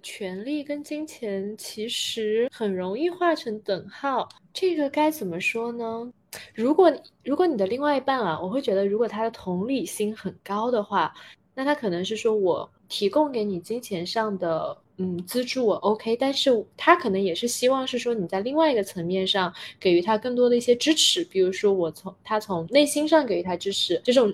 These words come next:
其实是属于那种隐性的支持，他经济上其实是看不到的，他并不是没有价值的，有可能从内心上他提供的价值更高，那我给予你鼓励，说不定你走得更快，你升职得越快，那你其实赚得更多，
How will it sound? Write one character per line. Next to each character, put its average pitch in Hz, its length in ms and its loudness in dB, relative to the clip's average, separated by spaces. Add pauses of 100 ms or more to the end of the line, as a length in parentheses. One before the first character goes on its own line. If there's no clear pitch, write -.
其 - 200 4
实 233 60 8
是 262 140 2
属 202 160 2
于 170 80 2
那 214 80 -2
种 233 180 0
隐 190 260 0
性 294 360 0
的 190 100 4
支 202 220 -2
持， - 160 -2
他 202 80 -2
经 320 260 6
济 339 160 8
上 220 240 0
其 202 160 -4
实 214 100 2
是 233 60 0
看 240 260 -4
不 202 80 -14
到 262 300 4
的， 160 160 2 (240)
他 285 80 2
并 330 260 4
不 214 120 -2
是 233 160 0
没 226 80 2
有 240 120 4
价 208 360 6
值 165 240 -2
的， 151 200 0 (200)
有 254 100 6
可 285 100 2
能 247 80 4
从 226 240 0
内 277 160 6
心 269 240 0
上 262 240 -2
他 247 140 -2
提 202 180 0
供 233 140 0
的 233 100 0
价 240 160 6
值 196 200 2
更 214 200 -2
高， 208 320 4 (220)
那 254 140 4
我 208 120 10
给 185 160 2
予 175 240 2
你 208 200 0
鼓 147 240 -4
励， 208 240 2
说 233 180 2
不 226 60 -2
定 233 160 -2
你 208 80 4
走 185 200 4
得 165 100 -2
更 214 260 0
快， 214 320 4
你 175 260 -2
升 240 260 2
职 220 160 4
得 196 120 4
越 240 240 12
快， 226 340 8
那 233 100 4
你 208 180 0
其 - 200 0
实 196 100 6
赚 226 200 6
得 208 80 6
更 220 240 6
多， 220 280 8